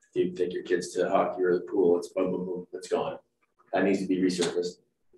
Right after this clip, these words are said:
The roads in town, Edson has a water problem. The three things that wreck roads, I've said it again,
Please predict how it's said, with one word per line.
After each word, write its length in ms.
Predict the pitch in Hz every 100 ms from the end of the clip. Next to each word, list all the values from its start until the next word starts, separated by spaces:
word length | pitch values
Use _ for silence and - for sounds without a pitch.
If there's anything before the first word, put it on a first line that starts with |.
| _ _ _ _ _
The 80 | 98
roads 680 | 98 104 107 107 - - -
in 60 | 98
town, 580 | 101 92 92 92 90 92 - _ _
Edson 300 | 92 90 90
has 220 | - 104 113
a 60 |
water 260 | 113 101 85
problem. 500 | - 78 87 92 90 _
The 80 | 90
three 260 | - 104 101
things 200 | 104 95
that 100 | -
wreck 220 | - -
roads, 300 | - 90 90 -
I've 80 | -
said 240 | - -
it 100 | 92
again, 440 | 101 92 90 92